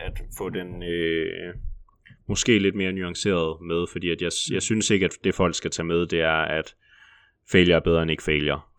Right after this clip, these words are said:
Speaker 1: fordi at det er, det er ikke sådan, det er. Altså, det er,
Speaker 2: Nej.
Speaker 1: jo, vi skal træne hårdt, men vi ved ikke, om vi skal gå hele vejen til decideret failure, for det har vi, vi simpelthen ikke undersøgt endnu.
Speaker 2: Hvis du
Speaker 1: Øh,
Speaker 2: kun har et sæt,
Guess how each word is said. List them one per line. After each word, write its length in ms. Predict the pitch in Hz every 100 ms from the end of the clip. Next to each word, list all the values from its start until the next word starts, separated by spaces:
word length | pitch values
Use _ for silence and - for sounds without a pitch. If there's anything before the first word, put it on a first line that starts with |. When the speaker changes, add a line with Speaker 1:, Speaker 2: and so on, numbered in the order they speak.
| -
Speaker 1:
fordi 280 | 80 78
at 240 | 71 76 -
det 180 | 85 80
er, 580 | 76 67 50 50 - _ _ _ _ -
det 140 | 92
er 40 |
ikke 160 | 85 -
sådan, 260 | 87 82 71
det 120 | 65
er. 260 | - 64 _ _ _
Altså, 200 | - 73 71
det 160 | 76
er, 240 | 76 73 -
Speaker 2:
Nej. 100 | -
Speaker 1:
jo, 140 | 90
vi 100 | 85
skal 160 | 82 -
træne 240 | - 87
hårdt, 360 | 87 85 85 - - _ _ - _ _ -
men 280 | 85 78 76
vi 100 | 80
ved 140 | 85
ikke, 120 | 85
om 100 | 78
vi 60 | 76
skal 280 | - 82 82
gå 420 | - 82 76 -
hele 220 | - 87 82
vejen 180 | 76
til 140 | 73 76
decideret 360 | 80 - 80
failure, 280 | - 80 78
for 100 | 78
det 80 | 85
har 60 | 80
vi, 120 | 76 -
vi 60 |
simpelthen 320 | 76 85 76
ikke 120 | 76 73
undersøgt 380 | 78 - - -
endnu. 220 | 78 78 _ _ - _ _ _ -
Speaker 2:
Hvis 140 | 160
du 100 | 151
Speaker 1:
Øh, 60 | 147
Speaker 2:
kun 180 | 160
har 360 | 165 165 170 -
et 180 | 175 175
sæt, 260 | - 143